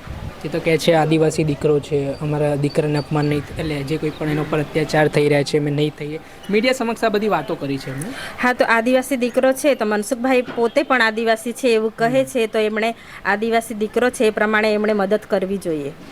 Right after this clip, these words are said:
Speaker 1: અચ્છા, અત્યાર સુધી કોઈ પણ પ્રતિક્રિયા નથી. એટલે
Speaker 2: ન-
Speaker 1: એમના હરીફ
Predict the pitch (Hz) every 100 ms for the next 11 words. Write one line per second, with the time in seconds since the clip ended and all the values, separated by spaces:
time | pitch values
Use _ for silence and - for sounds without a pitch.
0 | - - - 151 - 151 156 175 180 170
1 | - - 190 190 180 170 151 151 143 143
2 | 139 139 208 285 208 - - - 220 240
3 | 170 185